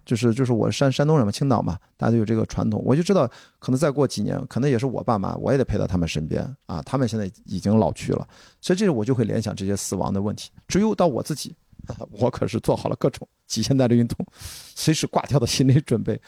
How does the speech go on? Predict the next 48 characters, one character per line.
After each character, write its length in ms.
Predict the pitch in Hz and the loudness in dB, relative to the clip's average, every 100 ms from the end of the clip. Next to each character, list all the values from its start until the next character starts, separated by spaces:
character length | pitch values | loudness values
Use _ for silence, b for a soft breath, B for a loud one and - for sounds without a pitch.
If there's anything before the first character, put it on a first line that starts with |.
| b | b
但 120 | - 147 | -2 0
说 140 | 226 | 2
这 140 | 220 | 2
话 160 | 131 123 | 2 0
其 140 | - | 0
实 200 | 123 131 - - | 2 2 0 -6
像 160 | - 117 | -2 2
开 140 | 143 | 4
玩 140 | 117 | 4
笑 180 | 127 127 | 4 2
一 40 | 98 | 2
样， 140 | 85 b b b b - | -2 b b b b 0
但 140 | 156 | 2
我 100 | 110 | 2
真 140 | 147 | 2
的 80 | 170 | 0
是 80 | 113 | -4
经 160 | - 131 | -2 0
历 260 | 120 95 - | 0 -2 -10
一 160 | - | -6
些 160 | 113 107 | 0 0
死 160 | - 98 | 2 2
亡 160 | 98 | 2
考 180 | - - | 0 -2
验， 160 | 104 - | 0 -2
我 160 | 107 98 | 0 0
这 120 | - | 4
个 40 | 123 | 4
慢 180 | 139 | 4
慢 140 | 127 120 | 4 2
建 180 | 135 113 | 2 0
立 60 | |
起 160 | 98 107 | -2 -2
这 80 | 113 | -2
个 60 | |
死 180 | 110 110 | -2 0
亡 140 | 90 | 0
的 80 | 92 | 2
意 120 | 113 | 0
识， 280 | 101 - 101 - _ _ _ _ | 0 -4 -8 -10 _ _ _ _
就 120 | - | -4
是 280 | - 107 101 | 2 2 2
过 160 | - 117 | 0 -2
去 180 | - | -2
十 300 | 101 - - | -6 -8 -10
几 100 | 110 | -8
年 160 | 110 92 | -8 -8
吧 160 | 95 | -12